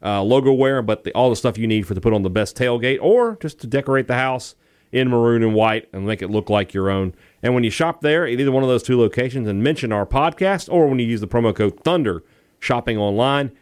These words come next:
you're going to get fifteen percent off your purchase. So do that now. You've got a couple, you know, plenty of time to get stuff shipped before you gotta get back up here to Starkville.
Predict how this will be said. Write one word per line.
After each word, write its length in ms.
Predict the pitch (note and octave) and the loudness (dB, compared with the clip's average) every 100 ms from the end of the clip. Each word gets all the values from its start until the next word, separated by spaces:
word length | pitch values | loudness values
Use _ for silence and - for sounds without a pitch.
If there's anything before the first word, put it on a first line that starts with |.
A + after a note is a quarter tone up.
| - | -6
you're 240 | A#2+ B2 | 0 2
going 140 | A#2 | 2
to 60 | A2+ | 2
get 160 | G#2 - | -2 -2
fifteen 380 | C3 - A2 | -4 -2 -4
percent 320 | G2 F2+ G#2+ F#2+ | -2 -4 -2 0
off 240 | F#2+ F2+ | 0 0
your 120 | F#2 | -2
purchase. 420 | F2 F#2+ F2 - - | 0 0 0 -4 0
So 280 | B2 F2 - _ _ _ G#2+ | 0 -2 -10 _ _ _ 0
do 120 | D3 | 2
that 220 | D#3+ D3+ | 2 0
now. 220 | C#3+ E3 | -2 -2
You've 160 | F3 C#3 | 0 0
got 140 | C#3 | -2
a 20 | C3+ | -2
couple, 320 | D3+ D3 D3+ | -4 -2 -2
you 80 | C3+ | 0
know, 180 | C3+ - _ _ _ | -2 -6 _ _ _
plenty 240 | - F#3 F3+ | -2 0 2
of 80 | D#3+ | 0
time 220 | D#3 D#3 | -2 -2
to 60 | |
get 120 | C#3 C3 | -6 -6
stuff 220 | D3+ C#3 | -4 -4
shipped 440 | - D3+ D3 _ | 0 -2 -2 _
before 280 | A2 A2 C3 | -8 -2 -2
you 140 | B2 A2+ | -2 -2
gotta 200 | B2 A#2 | -2 -2
get 180 | B2+ | -2
back 160 | A#2 A#2 | -4 -4
up 80 | A2+ | -4
here 100 | A#2 | -4
to 60 | |
Starkville. 460 | G#2 B2 B2+ A#2+ B2 | -2 0 0 0 -4